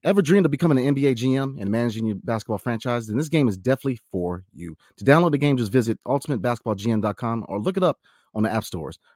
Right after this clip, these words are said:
Our listeners get a hundred percent free boost to their franchise when using the promo code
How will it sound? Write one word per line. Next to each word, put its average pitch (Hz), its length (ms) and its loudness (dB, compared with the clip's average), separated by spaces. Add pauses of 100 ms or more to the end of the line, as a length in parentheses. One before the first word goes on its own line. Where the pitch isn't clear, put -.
Our 113 60 0
listeners 165 280 2
get 143 120 4
a 117 40 4
hundred 156 160 0
percent 131 320 -4
free 139 140 0
boost 127 280 -2
to - 60 -10
their 110 120 -2
franchise 120 420 -2
when 101 100 -2
using 117 200 -2
the - 80 -6
promo 165 280 -2
code 147 240 0